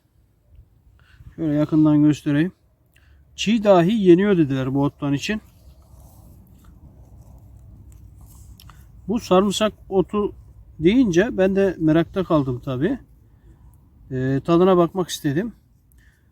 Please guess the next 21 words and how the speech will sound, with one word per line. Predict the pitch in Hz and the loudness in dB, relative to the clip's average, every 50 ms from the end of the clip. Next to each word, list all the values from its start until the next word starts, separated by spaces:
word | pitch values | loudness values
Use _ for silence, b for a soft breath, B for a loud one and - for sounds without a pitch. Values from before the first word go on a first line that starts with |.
| - - _ - | -20 -18 _ 0
Bildiğiniz | 254 277 240 190 175 170 170 208 214 | 2 2 2 4 4 2 2 2 0
sarımsak. | - - 190 190 180 165 - 151 131 - - - _ _ _ _ _ | -2 0 0 0 0 0 -2 -4 -6 -6 -8 -18 _ _ _ _ _
Tadı | - 156 165 170 196 | -6 -4 -2 0 0
o | 185 175 | 0 0
kadar | - 196 190 190 202 196 170 165 | 0 0 0 2 2 2 4 4
benziyor | 170 165 160 160 180 240 269 | 4 4 4 4 2 -2 -4
ki | 208 - | -6 -6
sarımsağa, | - 180 160 156 147 - - 185 190 208 | -4 -4 -2 -2 -4 -4 -6 -6 -4 -2
bildiğiniz | 202 180 156 151 175 190 | 0 0 2 0 0 -2
sarımsak | - - 170 160 151 - 170 165 139 - | -2 -2 -2 -2 0 0 -2 -2 -2 -4
yani. | 143 131 127 123 117 113 - _ _ _ b b b b b b b b b b - _ _ _ _ - - - - | -6 -8 -6 -8 -8 -10 -14 _ _ _ b b b b b b b b b b -20 _ _ _ _ -20 -20 -18 -14
E, | - 127 151 | -6 0 2
belki | 185 208 202 - 233 202 | 2 2 0 -2 -4 -4
bu | 208 226 233 - - - | -4 -4 -6 -8 -10 -4
sarımsağın | - 180 175 185 180 - 220 220 220 | 0 0 0 0 0 0 0 0 0
ya-, | 208 190 185 185 180 180 - - - - - | 2 2 4 2 2 0 -4 -12 -20 -8 -2
doğadaki | 165 165 175 180 185 185 - - 233 | 0 2 4 4 4 2 0 -2 0
yabani | 196 175 165 160 170 175 180 196 214 214 190 | 2 4 4 4 4 4 2 2 0 0 0
hali | 190 185 185 202 208 | 0 2 2 2 2
de | 196 | 4
olabilir. | 175 156 143 135 123 135 165 247 - - - | 4 4 2 0 -2 -4 -4 -4 -4 -6 -8